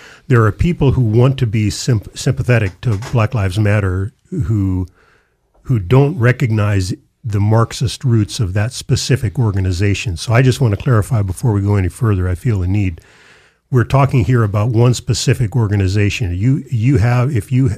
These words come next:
listener, you have a passion for justice, you want, uh, people to be treated fairly and equitably, and you recognize that there has been in this country a long and tragic history of, of, of racist,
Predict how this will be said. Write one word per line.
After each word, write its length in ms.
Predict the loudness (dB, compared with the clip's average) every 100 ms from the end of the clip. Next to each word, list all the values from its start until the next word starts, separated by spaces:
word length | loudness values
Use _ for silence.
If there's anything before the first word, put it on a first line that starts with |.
| -6
listener, 380 | -2 -2 0 -2
you 160 | 0 0
have 160 | 0
a 80 | -2
passion 400 | -2 -2 -2 -2
for 160 | -6 -6
justice, 600 | -2 -4 -4 -8 -8 -6
you 80 | -4
want, 320 | -2 -2 -4 _ _ _ _ _ _ -8
uh, 200 | -4 -4
people 380 | -2 -2 0 -2 -6 -10
to 100 | -4
be 120 | -4
treated 400 | -4 -2 -2 -4
fairly 420 | -2 -2 0 0
and 120 | 0 0
equitably, 580 | -2 -4 -4 -4 -4
and 80 | -4
you 100 | -2
recognize 760 | 0 0 0 -2 -2 -2 -4 -4
that 180 | -6 -4
there 160 | -4
has 180 | -2 -4
been 400 | -2 -2 0 -2 -6 _ _ _
in 140 | -2 0
this 160 | -2
country 360 | -2 -2 -2 -2
a 80 | -2
long 360 | -2 0 0
and 100 | -2
tragic 420 | -2 0 0 0 -4
history 460 | -6 -6 -10 -10 _ _ _ _ _ _ -4
of, 320 | -4 -4 -4
of, 280 | -4 -4 -4
of 220 | -4 -2
racist, 680 | -2 -2 -2 -6 -6 -12